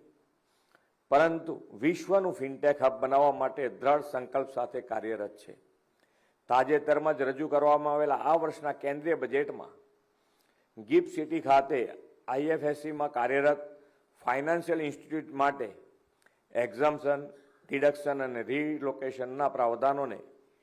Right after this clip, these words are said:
એકત્રીસ માર્ચ બે હજાર ત્રીસ સુધી વધારવામાં આવ્યા છે. આઈ એફ સી સીમાં વધુમાં વધુ કંપનીઓ આવે તે માટે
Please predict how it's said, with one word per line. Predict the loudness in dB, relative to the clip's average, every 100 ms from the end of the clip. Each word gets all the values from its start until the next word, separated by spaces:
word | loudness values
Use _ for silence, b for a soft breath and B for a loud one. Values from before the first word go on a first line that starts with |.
| _ _ _
એકત્રીસ | -4 -2 -2 -2 -4 -4
માર્ચ | -2 2 2 2
બે | 2 4
હજાર | 6 4
ત્રીસ | 2 -2 -2 -2
સુધી | -6 -6
વધારવામાં | -4 -2 2 4 4 2 -2
આવ્યા | -2 -6
છે. | -8 -20 _ _ _ _ _ _ _ _ -2
આઈ | 2
એફ | 4 4
સી | 2 0 0 -6 -16 -14
સીમાં | -8 -4 0 0 0
વધુમાં | -2 0 2 4
વધુ | 2 0
કંપનીઓ | -2 -2 -2 -2 2
આવે | 2 2
તે | 0 0
માટે | 0 -2